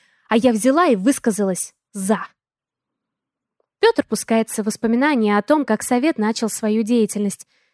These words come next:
но я почти его не слышу. Мне так хотелось, чтобы те, кто прочли мой текст, безоговорочно поняли, что я имела в виду.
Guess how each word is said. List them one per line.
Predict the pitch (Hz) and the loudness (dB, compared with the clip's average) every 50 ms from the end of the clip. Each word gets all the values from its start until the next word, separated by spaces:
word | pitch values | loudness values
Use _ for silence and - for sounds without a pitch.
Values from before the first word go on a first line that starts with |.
| _ _ _ _ _ | _ _ _ _ _
но | - | -2
я | 311 339 320 | 0 0 0
почти | - 220 - - - - 262 | 0 -2 -4 -4 -8 -6 -4
его | 240 202 202 | -4 -2 -2
не | 202 202 190 | -4 -4 -6
слышу. | - - 208 196 - - - 208 _ _ _ _ _ _ _ _ _ _ _ _ _ _ | -8 -10 -12 -12 -12 -12 -16 -18 _ _ _ _ _ _ _ _ _ _ _ _ _ _
Мне | _ 294 320 311 311 311 | _ 4 6 6 6 4
так | 311 _ 302 311 - - | 2 _ -2 -2 -2 -2
хотелось, | - 240 233 - 285 294 285 262 - | -4 -4 -2 0 0 0 2 0 -2
чтобы | - - - 226 196 233 | -4 -6 -6 -2 -2 -4
те, | - - - - 302 285 | -4 -4 -2 0 0 0
кто | - - 233 | 0 -2 -4
прочли | - - 240 233 - - - 262 285 269 | -2 0 -4 -2 -2 -4 -2 0 0 2
мой | 233 220 220 226 | 2 2 0 0
текст, | - - 302 294 - - - | 0 -2 -2 -2 -2 -4 -8
безоговорочно | 220 208 226 220 240 208 226 240 254 277 262 233 - - 233 214 | -6 -6 -2 -2 2 2 2 2 4 2 0 -2 -2 -4 -4 -6
поняли, | - _ 285 311 330 285 233 202 190 | -4 _ 0 0 2 2 2 0 0
что | 196 - - - | -4 -4 -2 -2
я | 233 226 254 269 | 0 2 2 2
имела | 262 254 277 262 226 202 | 2 2 2 2 2 2
в | 196 | 0
виду. | 190 220 214 208 277 285 262 | 0 -2 -2 0 0 0 0